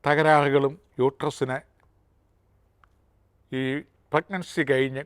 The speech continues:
കുഞ്ഞിൻ്റെ വളർച്ചയ്ക്കനുസരിച്ചുള്ള എക്സ്പാൻഷൻ ഉണ്ടാവാനുള്ള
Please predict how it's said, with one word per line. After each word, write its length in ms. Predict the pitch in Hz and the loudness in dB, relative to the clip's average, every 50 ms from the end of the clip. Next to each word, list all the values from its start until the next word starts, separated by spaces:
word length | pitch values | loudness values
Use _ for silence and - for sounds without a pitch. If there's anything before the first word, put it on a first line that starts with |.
| _ - | _ -8
കുഞ്ഞിൻ്റെ 400 | 131 127 143 151 151 147 147 139 127 | -8 -8 -6 -8 -4 0 -2 0 2
വളർച്ചയ്ക്കനുസരിച്ചുള്ള 1000 | 135 135 143 - _ - 165 - - 139 143 156 - 185 170 160 - 147 127 120 - - _ _ _ _ _ _ _ _ _ _ _ _ _ _ - - | 0 0 0 -2 _ -10 -10 -4 -4 -4 -4 -2 -4 -4 -4 -2 -2 -2 -2 -2 -6 -10 _ _ _ _ _ _ _ _ _ _ _ _ _ _ -2 -2
എക്സ്പാൻഷൻ 500 | 160 - - - 156 147 123 - - - _ _ _ _ _ _ _ _ _ _ _ _ _ _ _ - 139 120 | -2 -2 2 2 2 2 0 -4 -10 -10 _ _ _ _ _ _ _ _ _ _ _ _ _ _ _ -6 -6 -4
ഉണ്ടാവാനുള്ള 560 | 113 113 117 113 113 113 113 113 113 110 | 2 4 4 6 6 4 2 2 0 -2